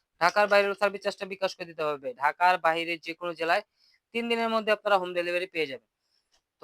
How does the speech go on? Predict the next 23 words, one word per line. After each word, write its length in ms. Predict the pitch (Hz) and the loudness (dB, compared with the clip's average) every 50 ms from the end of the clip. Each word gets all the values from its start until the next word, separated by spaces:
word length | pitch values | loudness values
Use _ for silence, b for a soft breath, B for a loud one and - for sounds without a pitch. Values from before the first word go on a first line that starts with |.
| 156 160 | 4 4
আশা 140 | 165 - 196 185 | 4 2 0 -2
করি 120 | 190 202 202 185 | 0 0 0 0
দ্রুত 160 | 190 190 196 190 196 190 196 | -2 -4 -4 -4 -4 -6 -6
স্ক্রিনশট 360 | - 202 196 190 - 196 185 185 | -8 -10 -6 -4 -4 -4 -4 -2
নিয়ে 140 | 196 190 180 | -2 -2 -2
আমাদের 260 | 175 165 165 196 226 226 _ _ _ _ _ _ _ - | -2 -4 -4 -6 -8 -8 _ _ _ _ _ _ _ -10
সাথে 160 | 180 170 185 170 180 | -8 -8 -8 -6 -2
যোগাযোগ 260 | 185 190 185 190 190 - - | 0 0 0 0 -2 -4 -4
করে 100 | 196 220 214 175 | -4 -4 -4 -6
পারচেজ 280 | 151 - - 160 151 - - | -6 -6 -8 -16 -16 -10 -8
করে 120 | 151 143 - | -8 -8 -10
ফেলবেন। 240 | - 127 110 _ _ _ _ _ _ _ _ _ _ _ _ _ _ _ _ _ _ _ - | -12 -18 -20 _ _ _ _ _ _ _ _ _ _ _ _ _ _ _ _ _ _ _ -12
দেখেন 300 | 135 139 127 - _ 104 _ _ _ _ _ _ _ _ _ _ 139 | -8 -8 -8 -10 _ _ _ _ _ _ _ _ _ _ _ _ -16
ডিজাইনগুলো 600 | 147 143 135 160 165 165 165 165 156 151 143 139 131 | -14 -6 2 4 4 4 4 2 -4 -8 -10 -10 -10
দেখেন, 220 | 127 - _ 113 _ _ _ _ _ _ _ _ _ _ _ _ _ _ - | -12 -16 _ _ _ _ _ _ _ _ _ _ _ _ _ _ _ _ -6
একদম 420 | 160 175 175 170 170 175 196 202 208 185 214 190 _ _ _ _ _ _ _ _ _ _ _ _ _ _ _ - | -6 -6 -6 -8 -10 -8 -8 -8 -10 -14 -18 _ _ _ _ _ _ _ _ _ _ _ _ _ _ _ _ -6
চমৎকার 640 | 170 180 180 185 185 _ _ _ - 175 175 175 165 - | -4 -2 -2 -4 -4 _ _ _ 0 0 0 0 -2 -4
চমৎকার 460 | 180 170 165 160 - _ - 160 151 143 131 | -8 -6 -8 -8 -10 _ -4 -4 -4 -4 -6
ডিজাইন। 380 | 139 127 123 131 123 120 117 113 _ _ _ _ _ - | -14 -12 -10 -10 -10 -10 -12 -16 _ _ _ _ _ 4
কালারগুলো 500 | 160 165 170 175 175 165 165 175 170 165 160 147 | 6 8 8 8 6 4 -2 -4 -4 -4 -2 -4
দেখেন, 220 | 139 127 - 127 123 _ _ _ _ | -6 -6 -8 -16 -20 _ _ _ _
খুবই 180 | - 175 170 180 175 170 | -12 -4 0 2 2 2
অসাধারণ 500 | - - - 165 160 160 165 165 160 | 0 -4 -10 -8 -4 -2 -2 -2 -2